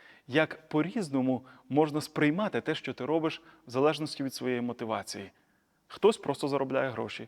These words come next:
хтось просто кладе цеглу, хтось каже: «Я будую храм». Але, як ми зазначили, є іще вищий рівень. Навіть не просто будувати храм, не просто бачити вищу ціль, а сказати самому собі:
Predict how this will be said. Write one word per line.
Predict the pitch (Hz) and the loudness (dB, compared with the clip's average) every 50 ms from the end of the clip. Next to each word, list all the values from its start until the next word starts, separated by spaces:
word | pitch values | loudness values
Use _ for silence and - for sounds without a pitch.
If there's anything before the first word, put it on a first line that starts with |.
| - _ _ _ _ _ | -16 _ _ _ _ _
хтось | _ - - 165 165 - | _ -2 2 2 2 2
просто | - - 156 151 - 170 | 4 4 4 4 4 -2
кладе | - - 156 156 165 | -4 -2 -4 -4 -4
цеглу, | 160 - 127 120 113 113 123 113 - _ - _ _ _ _ | -4 -4 -4 -4 -2 -2 -4 -6 -6 _ -20 _ _ _ _
хтось | - - - 180 - | -6 -4 -4 -4 0
каже: | - 208 175 165 | -2 -2 -2 2
«Я | 156 165 | 0 0
будую | 160 147 151 135 139 139 139 | 0 0 -2 -4 -4 -4 -6
храм». | 131 - - 139 123 113 104 90 - - _ _ _ _ _ _ _ _ _ _ _ _ _ | -6 0 2 2 4 4 0 -4 -12 -20 _ _ _ _ _ _ _ _ _ _ _ _ _
Але, | - 135 135 | 4 6 6
як | 131 - | 4 4
ми | 143 143 | 2 2
зазначили, | 110 123 120 123 151 175 170 - 175 156 147 | 2 2 2 4 2 2 2 0 -2 -2 0
є | 143 151 139 | 0 0 -2
іще | 135 - - - 170 | -2 -4 -2 0 0
вищий | 113 107 101 - - - 110 | 0 0 -4 -8 -8 -6 -4
рівень. | 110 110 104 104 98 95 - _ _ _ _ _ _ _ _ _ | -2 -2 -4 -4 -8 -12 -16 _ _ _ _ _ _ _ _ _
Навіть | 143 156 147 143 - - | 2 2 2 2 0 -2
не | 127 | -4
просто | - - - 170 180 - - 202 | -4 0 0 0 0 0 -6 -8
будувати | 170 147 143 131 123 123 131 139 - 143 | -6 -6 -6 -2 2 2 2 2 2 -4
храм, | 131 - - 151 139 117 110 95 - - _ _ _ _ - _ _ | -8 -2 2 2 4 4 2 -2 -8 -16 _ _ _ _ -20 _ _
не | 123 | -10
просто | 117 - 156 180 170 - 190 | -4 2 2 2 2 2 0
бачити | 156 151 156 165 - 165 - - 160 151 147 - - - _ _ _ | 4 6 4 4 4 -2 -2 0 0 0 0 -4 -14 -20 _ _ _
вищу | - 104 131 151 147 - - 151 | -2 2 4 4 4 2 -6 -10
ціль, | 139 - - 151 135 120 101 - - _ _ _ _ _ _ _ _ _ _ _ _ _ _ _ | -8 -6 -2 -2 0 -2 -2 -6 -16 _ _ _ _ _ _ _ _ _ _ _ _ _ _ _
а | - 120 120 120 120 117 - | 0 2 4 6 4 4 2
сказати | - - - - 127 151 147 165 147 | -2 -6 -4 -2 0 0 0 -2 -4
самому | - 139 135 131 131 127 | -4 -4 -4 -4 -4 -4
собі: | - - 123 113 107 104 101 98 | -6 -8 -10 -8 -6 -8 -8 -8